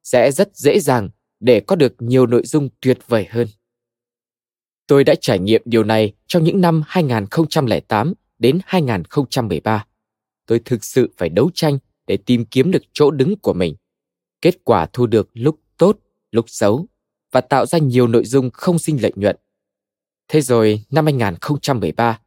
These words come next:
tôi đã đạt được mục tiêu của mình. Tôi cho ra mắt hàng loạt bài đăng thu hút được hơn hai trăm lượt tweet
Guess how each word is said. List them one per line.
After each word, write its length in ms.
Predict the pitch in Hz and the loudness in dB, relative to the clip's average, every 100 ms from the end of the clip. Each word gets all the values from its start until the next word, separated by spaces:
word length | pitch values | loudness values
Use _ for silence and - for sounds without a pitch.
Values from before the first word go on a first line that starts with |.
| _ _ _ | _ _ _
tôi 100 | 160 | 0
đã 140 | 156 160 | 2 2
đạt 260 | 139 120 | 2 -2
được 220 | 110 117 117 | 0 -2 0
mục 280 | 120 127 - | -2 -2 2
tiêu 160 | 180 | 2
của 180 | - 107 | 2 -2
mình. 240 | 104 95 - _ _ _ _ - | 0 -2 -4 _ _ _ _ 0
Tôi 140 | 147 - | 0 2
cho 180 | 143 | -2
ra 180 | 123 135 | 0 0
mắt 180 | 143 202 _ | 0 -2 _
hàng 320 | 127 120 113 | -4 -2 2
loạt 200 | 127 - | 0 0
bài 180 | 123 117 | -2 0
đăng 220 | 151 151 - _ _ | 0 -2 -4 _ _
thu 140 | 180 170 | 2 2
hút 220 | 240 - | 0 0
được 180 | 113 - | -2 0
hơn 220 | 139 131 | -2 -2
hai 240 | - 190 180 | -2 -2 -2
trăm 180 | 175 135 | -2 -2
lượt 180 | 95 _ | -4 _
tweet 180 | 156 | -2